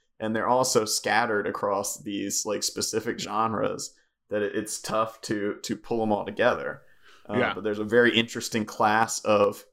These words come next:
Speaker 1: of directors, and, and we've talked about Zemeckis as one of them. Um, but this class of directors in the eighties who just kind of ver-, were very specialized and very, very successful, but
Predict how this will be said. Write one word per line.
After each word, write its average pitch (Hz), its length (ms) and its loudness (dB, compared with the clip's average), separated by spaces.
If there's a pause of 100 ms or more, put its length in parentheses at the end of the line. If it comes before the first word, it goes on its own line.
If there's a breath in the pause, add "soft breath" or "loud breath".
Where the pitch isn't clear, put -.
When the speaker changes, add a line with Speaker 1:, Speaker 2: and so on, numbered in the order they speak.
(560)
Speaker 1:
of 110 220 4
directors, 110 440 4
and, 104 140 -6
and 101 220 -2
we've 110 160 0
talked 104 260 -2
about 98 220 0
Zemeckis 107 520 0
as 98 140 -8
one 101 220 -4
of - 100 -12
them. 101 360 -6 (440)
Um, 104 440 -4
but 101 120 -2
this 101 140 2
class 120 380 0
of 104 100 -6
directors 104 460 0
in 104 60 -6
the 104 120 -2
eighties 110 340 0
who 101 100 -2
just 98 340 -6
kind 107 280 -2
of 101 120 -2
ver-, 110 480 0
were 110 140 2
very 110 320 4
specialized 101 920 2 (420)
and 104 200 0
very, 104 420 4
very 110 320 4
successful, - 760 -2
but - 220 0